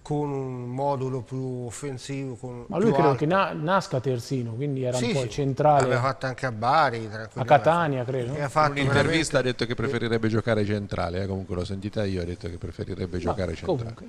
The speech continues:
Speaker 2: eh.
Speaker 1: Chi, bravo anche Guberti, mi hanno deluso un po' il portiere, Rosati, rispetto al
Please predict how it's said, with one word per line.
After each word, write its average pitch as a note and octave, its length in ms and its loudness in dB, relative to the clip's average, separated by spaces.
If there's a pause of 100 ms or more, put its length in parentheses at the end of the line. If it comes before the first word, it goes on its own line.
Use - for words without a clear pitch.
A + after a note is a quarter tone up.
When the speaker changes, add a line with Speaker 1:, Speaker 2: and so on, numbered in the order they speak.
Speaker 2:
eh. - 300 -20
Speaker 1:
Chi, D#3+ 300 -4 (600)
bravo D3+ 460 6
anche C#3 240 0
Guberti, F3 760 -2
mi D#3+ 160 4
hanno D#3+ 280 4
deluso D#3 440 -6
un C#3 140 -8
po' B2+ 760 -6
il G#2+ 100 -16
portiere, D3 560 -4 (1080)
Rosati, A2 540 -8 (440)
rispetto G#2 680 -14
al G2+ 220 -14